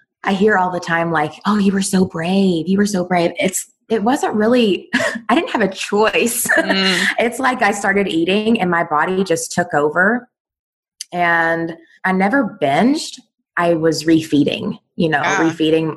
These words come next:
Speaker 1: refeeding my body and getting my body to a stable place where my organs were working again. And so, yeah, refeeding happened over a,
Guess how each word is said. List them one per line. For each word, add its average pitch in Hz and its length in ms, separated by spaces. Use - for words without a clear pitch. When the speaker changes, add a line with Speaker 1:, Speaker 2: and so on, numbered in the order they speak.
Speaker 1:
refeeding 165 380
my 147 140
body 147 500
and 156 160
getting 151 220
my 147 100
body 143 280
to 151 120
a 147 60
stable 143 380
place 143 340
where 143 80
my 139 140
organs 139 340
were 131 80
working - 440
again. 147 560
And 151 540
so, 156 480
yeah, 151 460
refeeding 160 600
happened 151 580
over 151 300
a, 147 240